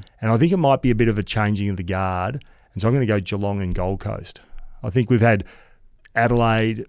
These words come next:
Brisbane, North Melbourne to a degree have been so strong for so long, but I think the,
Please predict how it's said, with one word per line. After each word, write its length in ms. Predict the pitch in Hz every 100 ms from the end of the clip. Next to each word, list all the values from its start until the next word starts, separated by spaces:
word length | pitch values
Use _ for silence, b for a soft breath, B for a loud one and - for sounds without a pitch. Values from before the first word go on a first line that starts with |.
| -
Brisbane, 800 | 104 110 113 104 107 104 101 95 - - -
North 280 | 117 110 98
Melbourne 240 | 107 98 95
to 60 |
a 20 |
degree 200 | 92 101 98
have 80 |
been 160 | 90 98
so 160 | 107 104
strong 280 | - 104 98
for 80 |
so 180 | - 104
long, 260 | 98 104 101
but 100 | 98
I 40 |
think 200 | 113 107
the, 240 | 110 101